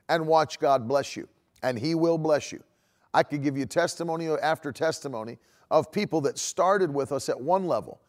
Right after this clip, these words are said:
and then God elevated them to different levels of increase. Do what the Lord is telling you to do. As you sow your seed,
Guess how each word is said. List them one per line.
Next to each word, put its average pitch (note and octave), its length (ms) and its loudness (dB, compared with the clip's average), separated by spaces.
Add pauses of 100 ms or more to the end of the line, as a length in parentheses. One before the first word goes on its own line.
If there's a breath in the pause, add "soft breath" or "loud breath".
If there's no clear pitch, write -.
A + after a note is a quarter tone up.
(280 soft breath)
and E3 180 0
then D#3 180 -4
God D#3 480 4 (100)
elevated C3 800 4
them A2+ 460 -6
to D#3 100 -2
different D3 380 0
levels D3 320 2
of C3 100 -6
increase. C#3+ 540 -8 (500)
Do F#3+ 480 2 (100)
what D3+ 200 0
the C#3+ 100 2
Lord C#3+ 540 2 (260 soft breath)
is D3 160 -2
telling D3 320 -2
you C#3+ 60 -4
to C#3 60 -6
do. C#3+ 220 -4 (460)
As A#2+ 180 -8
you C#3 80 -6
sow E3+ 220 0
your D#3+ 160 -2
seed, F#3 400 -6